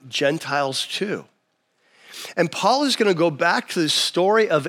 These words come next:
Abraham and in a brilliant way show that if you follow the story, the answer is right there. So follow along with me. In the story of Abraham, we're gonna go on a timeline here. In Genesis chapter fifteen,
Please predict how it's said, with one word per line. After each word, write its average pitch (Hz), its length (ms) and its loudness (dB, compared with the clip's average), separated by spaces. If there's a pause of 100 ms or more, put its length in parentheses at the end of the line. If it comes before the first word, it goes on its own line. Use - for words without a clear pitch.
Abraham 160 720 2
and 151 140 2
in 151 100 2
a 143 80 4
brilliant 160 640 2
way 165 320 2
show 165 280 2
that 151 120 0
if 143 140 -4
you 165 60 -2
follow 196 360 2
the 180 80 0
story, 202 540 2
the 151 240 -4
answer 220 260 2
is 196 120 0
right 190 200 2
there. 196 360 2 (680)
So 208 200 4
follow 247 460 4
along 190 260 6
with 135 120 0
me. 107 160 0 (1080)
In 175 80 0
the 196 100 6
story 262 360 6
of 214 80 4
Abraham, 156 560 6
we're 180 80 4
gonna 208 140 4
go 185 100 4
on 156 80 4
a 139 40 0
timeline 143 640 2
here. 143 260 2 (640)
In 175 140 2
Genesis 220 680 2
chapter 180 440 2
fifteen, 131 840 -2